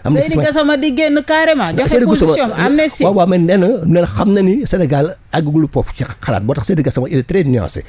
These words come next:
Speaker 1: Man Seydi Gassama maa ko yar, sama xarit la, sama rakk la, ñoo nekk depuis plus de vingt ans. Mais mosul défendre góor jigéen en tant que tel.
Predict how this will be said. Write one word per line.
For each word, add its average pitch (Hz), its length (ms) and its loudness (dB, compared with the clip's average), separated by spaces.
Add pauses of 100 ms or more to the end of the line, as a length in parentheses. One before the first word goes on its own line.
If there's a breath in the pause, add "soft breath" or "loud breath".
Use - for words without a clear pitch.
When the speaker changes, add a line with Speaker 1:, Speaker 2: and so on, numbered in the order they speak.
(360 loud breath)
Speaker 1:
Man 110 140 -4
Seydi 117 180 -2
Gassama 113 320 -2
maa 113 160 0
ko 107 100 -6
yar, 143 280 -2
sama 120 160 -2
xarit 117 240 -2
la, 135 120 0
sama 120 200 -2
rakk - 160 -8
la, 95 120 -6
ñoo 117 140 0
nekk 107 200 -4
depuis 123 220 -4
plus 139 140 -6
de 123 60 -4
vingt 147 260 -4
ans. 95 100 -12 (580 soft breath)
Mais 151 80 0
mosul 170 200 0
défendre 170 300 -2
góor 127 160 0
jigéen 123 260 -4
en 123 100 -2
tant 135 160 -2
que - 80 -8
tel. 98 200 -6